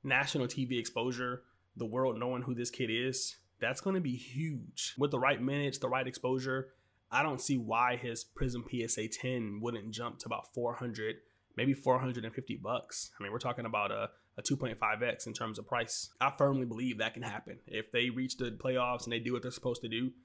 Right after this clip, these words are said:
and they let him go out there and play, no doubt in my mind that he's gonna show the world what he can do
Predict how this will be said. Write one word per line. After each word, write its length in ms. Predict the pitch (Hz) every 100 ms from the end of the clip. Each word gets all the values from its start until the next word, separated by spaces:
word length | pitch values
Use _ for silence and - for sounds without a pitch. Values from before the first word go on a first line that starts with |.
| _ _ -
and 100 | 120
they 60 | 123
let 200 | 120 123
him 160 | 127
go 100 | 120
out 180 | 120 117
there 80 | 123
and 100 | 113
play, 280 | 127 131 139 -
no 240 | 135 139
doubt 160 | 135 131
in 60 |
my 100 | 120
mind 300 | 117 113 104
that 80 | 113
he's 140 | 123
gonna 160 | 120 113
show 180 | - 120
the 80 | 110
world 260 | 110 113
what 100 | 98
he 80 | 120
can 140 | 110
do 200 | 104 143